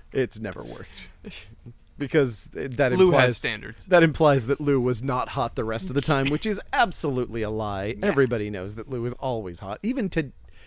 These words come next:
Speaker 1: to this very day. He's gotta be in his sixties.
Speaker 2: Yeah.
Speaker 1: The dude is fucking
Speaker 2: He's America's
Speaker 1: I
Speaker 2: favorite Mexican.
Speaker 1: <laughs> From the Philippines. Yes, exactly.
Speaker 2: That one's for
Speaker 1: Everybody
Speaker 2: my
Speaker 1: lo-
Speaker 2: buddy Gabe.
Speaker 1: <laughs>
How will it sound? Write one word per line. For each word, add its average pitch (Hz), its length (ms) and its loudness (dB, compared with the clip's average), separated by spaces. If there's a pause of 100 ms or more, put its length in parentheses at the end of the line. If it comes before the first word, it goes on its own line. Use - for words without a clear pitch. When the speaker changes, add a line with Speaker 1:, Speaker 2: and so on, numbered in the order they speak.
(100)
Speaker 1:
to 240 120 -4
this 269 240 -4
very 143 400 2
day. 95 300 -6
He's 143 160 -4
gotta 214 180 4
be 170 160 -2
in 143 60 0
his 120 120 -2
sixties. 190 680 -4
Speaker 2:
Yeah. 262 220 -8 (160)
Speaker 1:
The 262 100 -6
dude 254 240 -2
is 208 100 -10
fucking 214 800 -4
Speaker 2:
He's 175 120 -10
America's 233 420 -2
Speaker 1:
I 165 80 0
Speaker 2:
favorite 247 260 0
Mexican. 226 480 -4 (500)
Speaker 1:
<laughs> - 1000 -10
From 180 320 -2
the 196 100 -2
Philippines. 202 440 -4 (720)
Yes, - 440 -2 (180)
exactly. 135 680 4 (520)
Speaker 2:
That 175 120 -4
one's 147 200 4
for 156 60 -2
Speaker 1:
Everybody 147 40 -2
Speaker 2:
my - 80 -2
Speaker 1:
lo- 143 80 -2
Speaker 2:
buddy 110 200 -2
Gabe. 107 400 -8
Speaker 1:
<laughs> 156 180 4